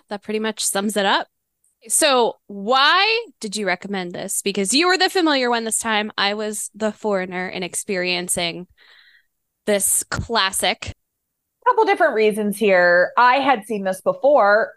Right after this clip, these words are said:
Speaker 2: Looking at the date, it has probably been about twenty-four years since I have seen it. The Skulls is not in a regular rotation of mine. I think we were having a conversation and you had said that you loved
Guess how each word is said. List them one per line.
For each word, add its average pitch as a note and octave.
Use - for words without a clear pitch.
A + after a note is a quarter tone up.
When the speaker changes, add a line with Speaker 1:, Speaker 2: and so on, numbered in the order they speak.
Speaker 2:
Looking A3+
at F#3+
the F3+
date, F#3
it B3
has G#3
probably F#3
been G3+
about F#3
twenty-four E3+
years D3
since F3
I E3
have D#3
seen D#3
it. F#3+
The A3+
Skulls B3+
is G#3+
not G#3
in F#3+
a F#3
regular F#3+
rotation G3
of F#3
mine. F3
I A#3+
think C#4
we C4
were B3
having A#3
a A3
conversation A3
and A3
you A#3+
had A3+
said F#3
that F#3
you F#3
loved F#3